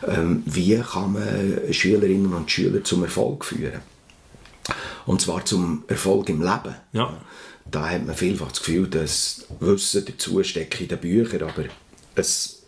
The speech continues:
Speaker 1: wird meistens gelehrt auf dem Pausenplatz.
Speaker 2: Ja.
Speaker 1: Oder auf dem Weg in die Schule
Speaker 2: Schule.
Speaker 1: oder wieder heim, ja.
Speaker 2: Ja.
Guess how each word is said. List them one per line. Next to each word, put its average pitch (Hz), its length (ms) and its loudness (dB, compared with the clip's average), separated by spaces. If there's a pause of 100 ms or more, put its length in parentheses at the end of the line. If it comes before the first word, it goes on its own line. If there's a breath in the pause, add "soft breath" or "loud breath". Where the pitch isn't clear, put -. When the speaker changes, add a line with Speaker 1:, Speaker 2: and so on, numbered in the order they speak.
(420)
Speaker 1:
wird - 400 0 (380 loud breath)
meistens 92 520 0
gelehrt 82 320 -4
auf - 80 -2
dem 78 160 -2
Pausenplatz. - 920 -2 (360 loud breath)
Speaker 2:
Ja. - 100 -6
Speaker 1:
Oder 76 120 -2
auf 65 100 -8
dem 71 280 -4 (180)
Weg 80 320 -2
in 73 80 -4
die - 60 -2
Schule 110 260 6
Speaker 2:
Schule. 104 140 2
Speaker 1:
oder 110 140 0
wieder - 240 -6
heim, 90 300 -2
ja. - 240 -8
Speaker 2:
Ja. 110 140 2